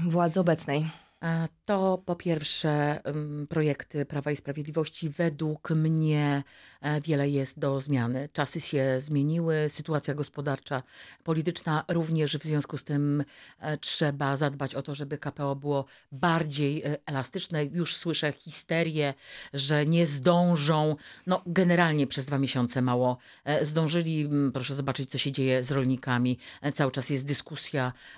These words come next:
Speaker 2: e, o poprzednikach, e, o rządzie Prawa i Sprawiedliwości. E, bieganie po granicy, e, i, e, udawanie, że niczego nie można załatwić, to pokazuje katastrofę.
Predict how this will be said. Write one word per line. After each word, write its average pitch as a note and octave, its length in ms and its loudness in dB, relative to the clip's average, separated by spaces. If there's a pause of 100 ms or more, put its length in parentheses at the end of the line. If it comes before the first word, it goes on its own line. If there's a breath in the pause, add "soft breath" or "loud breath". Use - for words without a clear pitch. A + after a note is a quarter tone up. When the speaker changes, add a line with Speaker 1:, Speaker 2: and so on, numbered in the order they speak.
Speaker 2:
e, C#3 220 0
o C#3+ 160 2
poprzednikach, E3+ 800 0
e, D#3 180 4
o D3+ 100 4
rządzie C#3+ 340 0
Prawa C#3+ 220 0
i C#3 60 0
Sprawiedliwości. C#3 760 -2 (420 loud breath)
E, C#3+ 200 0
bieganie F3 580 4
po D3 380 2
granicy, D3+ 760 2 (300 loud breath)
e, D#3 120 -2 (100)
i, E3+ 280 0
e, D#3 180 4
udawanie, D3+ 580 2
że D#3 140 2
niczego D#3+ 340 0
nie D#3 100 2
można D3 400 0
załatwić, D3 640 0
to - 80 -6
pokazuje D3+ 440 -4
katastrofę. C3+ 720 -2